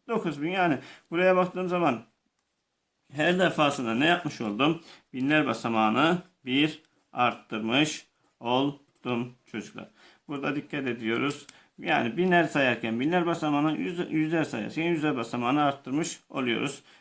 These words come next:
Mesela iki, yirmi üç bin dört yüz elli sayısına binler basamağı hangisi?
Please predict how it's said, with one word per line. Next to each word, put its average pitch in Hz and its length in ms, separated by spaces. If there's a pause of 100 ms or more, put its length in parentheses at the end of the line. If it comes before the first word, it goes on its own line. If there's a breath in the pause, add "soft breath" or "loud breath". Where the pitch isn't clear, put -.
Mesela 151 360
iki, 143 400
yirmi 143 380
üç 156 180
bin 135 140
dört 139 220
yüz 139 100
elli 135 180
sayısına 123 640 (640 loud breath)
binler 147 340
basamağı 143 400
hangisi? 147 640